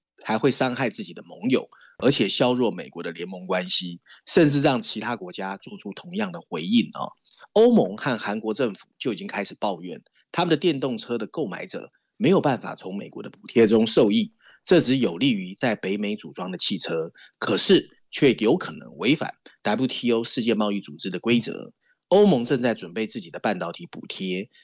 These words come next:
这将跟美国的晶片半导体补贴进行一种浪费性的竞争。美国试图把亚洲国家从中国的影响力中拉出来，你譬如说通过所谓的印太经济框架I P E F，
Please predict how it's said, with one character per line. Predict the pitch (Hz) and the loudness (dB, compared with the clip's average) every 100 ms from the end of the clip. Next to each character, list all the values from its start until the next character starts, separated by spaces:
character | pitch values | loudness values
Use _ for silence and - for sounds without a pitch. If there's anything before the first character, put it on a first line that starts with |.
| _ | _
这 | - | 2
将 | 156 151 143 | 4 4 4
跟 | 143 | 0
美 | 143 120 87 | 0 -4 -6
国 | - - | -10 -10
的 | 95 | -8
晶 | - 123 131 | -2 0 0
片 | - 135 - | 0 0 0
半 | 120 92 | -2 -2
导 | 87 | -4
体 | 87 | -6
补 | 87 78 | -14 -16
贴 | - 98 | -6 -4
进 | - 98 | -2 -4
行 | 85 85 | -6 -8
一 | |
种 | 98 78 | -8 -2
浪 | 123 135 85 | 0 0 -2
费 | 98 85 | -2 0
性 | - 73 | -2 -4
的 | |
竞 | 73 - - | -6 -8 -8
争。 | - - _ - - - - | -10 -12 _ -16 -16 -6 2
美 | 139 | 4
国 | 147 | 6
试 | 185 240 | 6 4
图 | 143 127 | 0 0
把 | 120 | 0
亚 | 123 - | 0 -2
洲 | - 117 | -6 -8
国 | 95 | -8
家 | 92 98 | -6 -6
从 | 104 92 101 | -8 -12 -10
中 | 120 127 | -6 -4
国 | 104 | -4
的 | 90 | -6
影 | 95 | -6
响 | 104 - | -6 -8
力 | 95 | -10
中 | 92 95 | -10 -2
拉 | 104 120 | 0 0
出 | 117 117 | -2 -2
来， | 82 58 - _ - - | -2 -2 -6 _ -18 -2
你 | 113 | 2
譬 | 110 151 | 8 8
如 | 123 | 8
说 | 120 123 - _ _ - | 6 4 0 _ _ -2
通 | 139 139 | 2 4
过 | 135 | 6
所 | 104 87 | 4 2
谓 | 92 | 2
的 | 101 85 | 2 2
印 | - 107 | 0 0
太 | 95 104 | 0 -2
经 | 92 98 | -2 -4
济 | 92 | -6
框 | 92 95 | -8 -6
架 | 92 92 | -4 -2
I | 107 107 | 0 0
P | 120 120 | 4 6
E | |
F， | 101 | 4